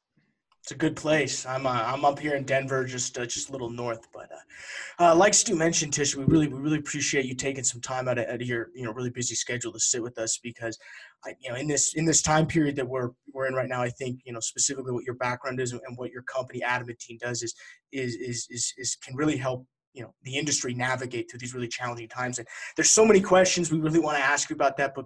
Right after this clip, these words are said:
you know, before we get into that, I just, you know, if you could give everybody, for, for the people listening, just a kind of a quick, you know, your story and a quick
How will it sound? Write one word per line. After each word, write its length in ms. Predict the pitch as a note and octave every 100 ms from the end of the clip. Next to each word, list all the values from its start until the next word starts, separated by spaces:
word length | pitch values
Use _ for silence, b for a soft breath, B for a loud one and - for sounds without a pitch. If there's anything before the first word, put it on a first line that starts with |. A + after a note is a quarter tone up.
| -
you 80 | D3
know, 80 | B2
before 320 | B2+ F3+ F#3+
we 140 | E3+
get 160 | D#3 D#3
into 120 | D#3+
that, 80 | C#3
I 60 | C#3
just, 220 | F3+ - B B
you 60 | E3
know, 60 | D3+
if 80 |
you 80 | G3+
could 180 | C4 F#3+
give 160 | G3+ G#3
everybody, 460 | F3+ F3+ E3+ D#3
for, 180 | D3+ D3
for 100 | D3
the 80 | C#3+
people 280 | D#3+ C#3+ C3
listening, 340 | C#3+ - C#3
just 220 | D#3+ -
a 160 | G3 D#3+ B B
kind 100 | G#3
of 60 | G#3+
a 60 | F#3
quick, 320 | - F#3+ F#3
you 100 | D#3
know, 60 | C3+
your 200 | D3 F3
story 460 | - E3 E3 D#3
and 80 | C3+
a 60 | -
quick 160 | D3+